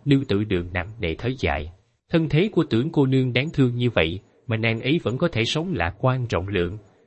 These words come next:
đúng là khiến đệ phải bội phục. Nếu nói lạc quan rộng lượng thì e là không có mấy ai có thể sánh với hiện đệ được. Trình Mục Du nở một nụ cười đầy xảo quyệt. Trình huynh lại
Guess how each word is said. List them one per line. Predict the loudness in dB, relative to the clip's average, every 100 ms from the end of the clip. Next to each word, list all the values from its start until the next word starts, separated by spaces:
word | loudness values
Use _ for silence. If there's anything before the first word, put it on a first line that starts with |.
| -6
đúng | -2 0 0
là | -4 -4
khiến | -6 -2
đệ | -2 -2
phải | -2 0
bội | 0
phục. | 2 -2 -2 _ _ _ -2
Nếu | 0
nói | 2 0 -2
lạc | -4 -4 -2
quan | -2 -2
rộng | -4 -4
lượng | -4 -4 -6 -16 _
thì | -4 -2
e | -2 -2 -4 -12 _
là | -4 -4
không | -2 -4
có | -2
mấy | -2 0
ai | 0 0
có | -4
thể | -2 -2
sánh | -2 -4 0
với | 0
hiện | 0 -4
đệ | -2 -2
được. | -2 -4 -6 _ _ _
Trình | 0 2
Mục | -2 -2
Du | -2 0 2
nở | 0 -2
một | -4 -4 -2
nụ | -4
cười | -2 -4 -4 0
đầy | -2
xảo | -2 -4 -4
quyệt. | -2 -4 -4 _ _ _ _ 0
Trình | 0 2
huynh | 2 2 2 -2
lại | -2